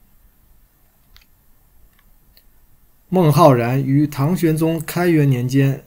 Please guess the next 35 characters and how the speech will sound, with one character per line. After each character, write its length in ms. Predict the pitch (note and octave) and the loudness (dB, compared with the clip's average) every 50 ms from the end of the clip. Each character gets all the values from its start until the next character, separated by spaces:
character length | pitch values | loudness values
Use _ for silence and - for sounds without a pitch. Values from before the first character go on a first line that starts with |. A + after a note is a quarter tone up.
| - | -14
离 220 | B2 A#2+ B2+ C#3+ D#3+ | -8 -4 -4 -4 -2
乡 360 | D3 - D#3 D3 D3 C#3+ - - | -2 -2 -2 -2 -2 -4 -8 -12
赴 240 | - - C#3+ C3 | -10 -8 -6 -4
洛 260 | B2+ D3+ D#3+ C#3 G#2+ G2 | -2 -2 -2 -2 -2 -2
阳， 320 | G2 F#2+ F#2+ G2+ A#2 - _ _ _ _ _ _ _ _ _ - - _ _ _ _ | -6 -8 -10 -12 -14 -16 _ _ _ _ _ _ _ _ _ -20 -20 _ _ _ _
在 320 | - - F3+ E3 C#3 B2+ | -4 0 2 4 4 2
漫 300 | C3 D#3+ F3+ E3 C3+ A#2+ | 2 0 0 0 0 -2
游 100 | A#2 A#2+ | -2 -2
吴 280 | C3 C#3 C3+ A2+ A#2 C#3 | -2 -4 -4 -4 -2 0
越， 340 | D#3+ D3+ A#2+ F2+ - - - _ _ _ _ _ _ _ _ _ _ | 0 0 0 -2 -6 -14 -20 _ _ _ _ _ _ _ _ _ _
借 220 | - - F3+ D#3+ | -2 0 2 2
以 100 | C3 A2+ | 2 0
排 300 | G#2+ G2 - A2+ C3 D#3+ | -4 -8 -8 -4 -4 -4
遣 240 | D#3+ - C3+ G#2+ G2 | -2 -4 -6 -6 -8
仕 240 | F#2+ - - D#3+ C3+ | -8 -6 -2 -2 -2
途 220 | - - A#2+ B2 | -2 -4 -8 -10
失 260 | B2+ - - D#3+ D#3+ E3+ | -10 -8 -6 -4 -4 -2
意 160 | E3+ E3 C#3+ | -2 -4 -4
的 140 | G#2+ G2 E2+ | -4 -6 -6
悲 220 | - C#3 C#3+ D3+ | -4 -2 -2 0
愤。 220 | D3 E3 C#3+ A2+ - - - - _ _ _ _ _ _ _ _ _ | 0 -2 -4 -4 -6 -10 -18 -20 _ _ _ _ _ _ _ _ _
《宿 320 | - - - F#3 E3 C#3 A#2 | -10 -6 -2 0 0 0 0
建 280 | - - E3+ C3+ A#2 | 0 0 0 2 0
德 160 | A2+ B2+ C3+ | -2 -4 -2
江》 280 | C3+ C#3+ D3 D3+ D#3 C#3+ - - - _ - | -2 0 0 0 0 -4 -6 -10 -18 _ -4
当 240 | - D#3+ D#3 E3 D#3 | -2 0 0 0 -2
作 220 | - E3+ D#3 C3 | -2 0 0 0
于 260 | A#2+ A#2+ B2 B2+ C#3 | 0 -2 -2 -4 -4
作 240 | C#3 C#3 - D#3 B2+ | -4 0 0 0 0
者 280 | A2+ B2+ A2+ G2 F2+ - | 0 -4 -8 -10 -10 -8
漫 240 | D3 D#3 D3+ C3 A#2+ | -4 -2 -2 -2 -2
游 140 | A2+ A#2+ C3+ | -2 -2 -2
吴 260 | C#3 C3 A#2+ B2+ D3 | -4 -4 -4 -4 -2
越 240 | E3+ E3+ D3+ A2 G2 | 0 0 0 -2 -4
时， 360 | - - G#2+ G#2 G#2 G2 | -6 -10 -12 -14 -16 -18